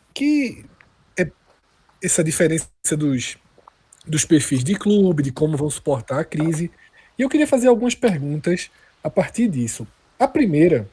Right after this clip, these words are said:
foi quando você deu o exemplo de, pra socorrer um problema financeiro pontual, vender por um preço mais baixo o an-,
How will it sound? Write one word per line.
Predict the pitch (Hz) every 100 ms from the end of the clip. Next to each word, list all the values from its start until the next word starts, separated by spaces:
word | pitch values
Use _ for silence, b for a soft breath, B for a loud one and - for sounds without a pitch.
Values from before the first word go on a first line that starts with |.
| _ _ _ _ _ _ _ _ _ -
foi | 156
quando | 151 165
você | 170 151 165
deu | 156 160
o |
exemplo | 156 113 127 147 131 113 - B B B B B _ -
de, | 127 135 151 156 151 139 113 - _ -
pra | 165
socorrer | 160 - 196 220 143 180
um | 220
problema | 208 170 170 165
financeiro | - 165 131 147 139
pontual, | 139 165 175 135 123 185 240 _ _ _ _ _ _ _ _ _ _ _ -
vender | 147 196 135 147 170 226 214 _ _ _ _ _ _
por | 165 175
um | 151
preço | 156 151 156
mais | 165 131
baixo | 135 131 147 - 208 208 b b b _ _ _ -
o | 147
an-, | 160